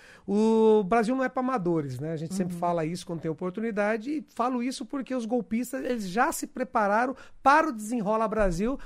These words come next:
Speaker 1: para enrolar o brasileiro.
Speaker 2: <laughs>
Speaker 1: Aí você fala, "Como assim?" O Desenrola foi lança-, Desenrola Brasil foi lançado agora, um programa do governo federal, junto ao sistema de crédito,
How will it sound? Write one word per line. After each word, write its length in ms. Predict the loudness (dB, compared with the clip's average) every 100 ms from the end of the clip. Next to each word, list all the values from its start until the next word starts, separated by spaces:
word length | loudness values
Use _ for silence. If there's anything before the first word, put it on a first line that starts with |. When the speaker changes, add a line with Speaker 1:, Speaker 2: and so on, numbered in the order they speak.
| -4
Speaker 1:
para 280 | 2 4 6
enrolar 460 | 6 8 8 8 6
o 60 |
brasileiro. 520 | 6 4 2 2 0 0
Speaker 2:
<laughs> 200 | -8 -6
Speaker 1:
Aí 180 | -6 -2
você 40 |
fala, 140 | -2 -2
"Como 220 | -2 -2
assim?" 360 | -2 -2 -6 -6 -16 -12
O 120 | -8
Desenrola 400 | -2 0 4 4
foi 160 | 4 2
lança-, 340 | 2 -2 -4 -4
Desenrola 320 | 2 2 2
Brasil 240 | 0 -4
foi 120 | -2 -2
lançado 380 | -2 -4 -6
agora, 300 | -4 0 0
um 40 | 0
programa 380 | -2 -2 -2 -2
do 60 |
governo 340 | -2 -2 -4 -4
federal, 580 | -4 -2 0 2 0 -4 _ -20 -14
junto 680 | -6 0 2 2 0 2 2
ao 160 | 2 2
sistema 340 | 0 -8 -6
de 80 | -6
crédito, 540 | -6 -2 -2 -2 -8